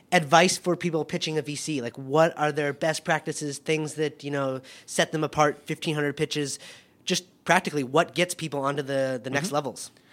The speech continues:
Speaker 2: So, um, so t-, the, the most important thing is, uh, do your homework, uh,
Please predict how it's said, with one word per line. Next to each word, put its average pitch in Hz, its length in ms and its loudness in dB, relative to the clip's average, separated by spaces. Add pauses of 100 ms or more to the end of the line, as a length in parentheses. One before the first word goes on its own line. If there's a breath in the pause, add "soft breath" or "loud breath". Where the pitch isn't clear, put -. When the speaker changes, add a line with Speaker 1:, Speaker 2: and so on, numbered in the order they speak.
(320 soft breath)
Speaker 2:
So, 180 360 0
um, 151 760 0 (920 loud breath)
so - 160 -6
t-, - 200 -18
the, 175 220 2
the 185 100 4
most 247 220 2
important 175 320 0
thing 143 200 2
is, 135 220 -2 (100)
uh, 147 120 -14 (100)
do 196 100 0
your 160 180 6
homework, 120 460 -2
uh, - 120 -14